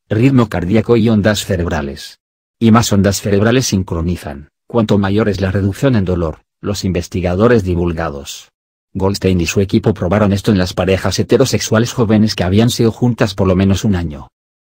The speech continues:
Primero, las parejas se sentaron juntas sin el tacto, después sentado llevando a cabo las manos y después sentado en cuartos separados.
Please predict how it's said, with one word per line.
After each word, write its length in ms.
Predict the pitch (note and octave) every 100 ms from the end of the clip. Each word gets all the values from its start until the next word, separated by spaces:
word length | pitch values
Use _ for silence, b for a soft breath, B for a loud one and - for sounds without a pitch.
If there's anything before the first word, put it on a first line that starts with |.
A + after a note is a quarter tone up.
| _
Primero, 420 | G#2+ G#2+ F#2 D2+ - _
las 220 | - G#2
parejas 400 | - F2+ F#2 B2
se 140 | - A2
sentaron 440 | F#2 E2 A2+ C3
juntas 340 | - C#3+ B2+ -
sin 160 | G2+
el 120 | F#2
tacto, 400 | D#2+ D#2 - D#2 - _
después 460 | G2+ A2 - B2+ -
sentado 420 | F#2+ F2+ A2 G#2+
llevando 380 | F#2+ G#2 G#2 G2
a 40 |
cabo 240 | - A2+
las 160 | G#2 F2
manos 380 | F2+ F#2+ F#2 G#2
y 40 |
después 400 | E2 - A#2+ B2+
sentado 440 | - G2 G#2 A2 G2+
en 100 | F#2
cuartos 380 | - A#2 G#2+
separados. 800 | - - F2 D2+ C#2+ C#2 - -